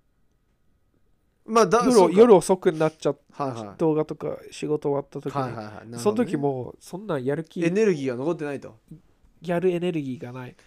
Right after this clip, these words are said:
Speaker 2: 動くエネルギーがない。
Speaker 1: まあ、生放送、どうですか？な-、い-、何時が盛り上がるんです？九時ぐらいじゃないですか。八時、九時ぐらいじゃないですか。盛り上がるの、じいちゃん。
Speaker 2: そうじゃないですか。八時過ぎとかから。
Speaker 1: うん。だと思いますよ。
Speaker 2: はい。
Speaker 1: はい。十時半過ぎたらもう、コレコレさんタイムになっちゃうんで。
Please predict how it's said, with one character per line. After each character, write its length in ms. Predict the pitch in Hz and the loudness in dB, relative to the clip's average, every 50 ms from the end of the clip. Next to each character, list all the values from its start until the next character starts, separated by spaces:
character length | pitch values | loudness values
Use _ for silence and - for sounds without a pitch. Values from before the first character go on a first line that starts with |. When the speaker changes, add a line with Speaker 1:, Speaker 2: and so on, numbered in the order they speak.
| _ _ - | _ _ -4
Speaker 2:
動 200 | 175 165 214 247 | 0 2 2 2
く 120 | 247 - 147 | 2 2 -4
エ 60 | 131 | -4
ネ 120 | 131 135 127 | -4 -6 -6
ル 100 | 127 117 | -6 -6
ギ 220 | 117 120 113 - | -8 -10 -14 -10
ー 40 | - | -8
が 120 | - 165 | -6 -6
な 60 | 165 180 | -6 -6
い。 40 | |
Speaker 1:
ま 60 | 247 320 | -6 -8
あ、 20 | |
生 80 | 392 453 | -6 -6
放 300 | 466 440 480 480 453 - | -6 -4 -4 -4 -4 -6
送、 520 | - - 196 160 147 131 117 113 113 - _ _ _ _ _ _ 240 | -6 -6 -6 -4 -4 -4 -6 -8 -10 -12 _ _ _ _ _ _ -12
ど 200 | 139 196 208 196 | -8 -4 -4 -4
う 40 | 143 | -4
で 80 | 123 | -6
す 100 | - - | -8 -12
か？ 240 | 117 104 101 98 - _ _ _ _ _ _ _ _ _ _ _ _ _ _ _ 294 | -12 -14 -14 -14 -18 _ _ _ _ _ _ _ _ _ _ _ _ _ _ _ -10
な-、 180 | 156 180 - - | -10 -10 -8 -8
い-、 160 | 233 226 220 - | -10 -10 -10 -4
何 300 | 208 180 226 302 311 226 | 0 2 2 2 2 -2
時 100 | 156 147 | -2 -2
が 60 | 135 | -4
盛 40 | 131 | -4
り 40 | 131 | -6
上 20 | |
が 80 | 127 123 | -8 -8
る 60 | 120 | -10
ん 20 | |
で 60 | 120 - | -12 -16
す？ 80 | - | -14
九 140 | - - 180 | -8 -8 -6
時 120 | 180 233 | -4 -2
ぐ 80 | 247 262 | 0 0
ら 60 | 185 | 0
い 40 | 127 | 0
じ 20 | |
ゃ 20 | 110 | -2
な 60 | - | -6
い 20 | |
で 60 | - - | -14 -20
す 80 | - | -20
か。 40 | _ _ _ _ _ | _ _ _ _ _
八 300 | - 139 131 - 185 185 | -14 -14 -10 -8 -8 -8
時、 80 | 180 | -8
九 100 | 160 180 | -8 -8
時 80 | 170 185 | -8 -8
ぐ 60 | 185 | -8
ら 60 | 151 | -10
い 40 | - | -10
じ 20 | |
ゃ 20 | - | -12
な 20 | |
い 40 | - | -18
で 40 | _ | _
す 60 | - | -20
か。 60 | - 120 | -20 -16
盛 140 | 120 120 120 | -14 -14 -12
り 80 | 120 | -14
上 60 | 113 110 | -14 -16
が 80 | 107 | -18
る 60 | 104 | -20
の、 60 | 110 101 113 | -20 -20 -20
じ 120 | _ 123 | _ -20
い 20 | 117 | -20
ち 100 | - 110 | -20 -20
ゃ 40 | |
ん。 40 | 120 - _ _ _ | -20 -20 _ _ _
Speaker 2:
そ 240 | - - - 262 330 | -16 -8 -6 -6 -4
う 40 | 277 | -4
じ 80 | - | -4
ゃ 40 | 131 | -6
な 40 | 123 | -8
い 20 | |
で 40 | 120 | -8
す 80 | - - | -10 -12
か。 100 | - 117 | -10 -6
八 260 | - 143 - - 185 | -6 -6 -4 -6 -10
時 120 | - 208 202 | -10 -10 -10
過 160 | - - 208 | -10 -10 -10
ぎ 140 | 190 220 208 | -8 -8 -8
と 120 | - 196 | -8 -8
か 140 | - 139 123 | -8 -10 -12
か 140 | - 123 117 | -12 -14 -16
ら。 160 | 110 - - - | -16 -16 -16 -8
Speaker 1:
う 40 | 135 | -4
ん。 40 | |
だ 120 | 139 147 131 | -2 -2 -2
と 80 | 127 | -2
思 100 | 120 120 | -6 -10
い 60 | 117 117 | -10 -12
ま 100 | 120 - | -12 -14
す 100 | - - | -16 -16
よ。 60 | - | -12
Speaker 2:
は 220 | - 123 113 110 107 | -10 -10 -10 -10 -14
い。 20 | - - - - _ _ _ _ _ - 120 | -18 -20 -20 -20 _ _ _ _ _ -16 -16
Speaker 1:
は 140 | 113 - - | -14 -16 -16
い。 40 | _ _ _ _ _ _ - | _ _ _ _ _ _ -16
十 320 | 151 131 214 269 285 294 254 | -12 -8 -6 -4 -4 -4 -2
時 100 | 277 277 | -2 -2
半 240 | 277 302 302 269 | -2 -2 -2 -4
過 120 | 185 - 214 | -6 -8 -8
ぎ 60 | 185 | -6
た 100 | 165 160 | -4 -4
ら 60 | 143 | -4
も 220 | 135 135 127 120 120 | -4 -8 -10 -12 -14
う、 60 | - - | -12 -8
コ 100 | - 170 | -6 -6
レ 60 | 165 | -4
コ 80 | 165 170 | -4 -4
レ 60 | 160 | -6
さ 120 | 165 165 | -6 -6
ん 80 | 151 139 | -8 -6
タ 100 | 156 147 | -6 -8
イ 40 | 123 | -8
ム 60 | 117 | -8
に 60 | 110 | -12
な 60 | 113 | -16
っ 20 | 107 | -18
ち 80 | - | -18
ゃ 60 | 104 101 | -20 -20
う 20 | |
ん 60 | 101 | -20
で。 80 | - | -20